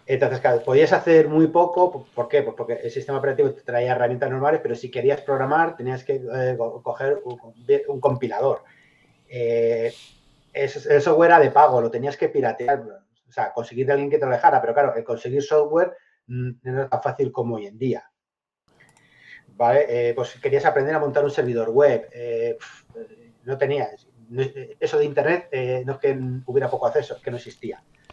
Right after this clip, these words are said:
¿Vale? Anta-, existían, pues, las B B S, eh,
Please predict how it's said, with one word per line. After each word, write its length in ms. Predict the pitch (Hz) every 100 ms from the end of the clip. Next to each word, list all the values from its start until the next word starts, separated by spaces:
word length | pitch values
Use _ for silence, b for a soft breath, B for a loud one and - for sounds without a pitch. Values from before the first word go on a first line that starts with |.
| b b b - -
¿Vale? 240 | 131 139
Anta-, 420 | 120 120 - 143 139
existían, 480 | 127 131 147 147
pues, 120 | 139 131
las 160 | 123
B 120 | 139
B 180 | 127 156
S, 560 | 196 185 180 190 196 -
eh, 600 | 127 117 117 120 120 117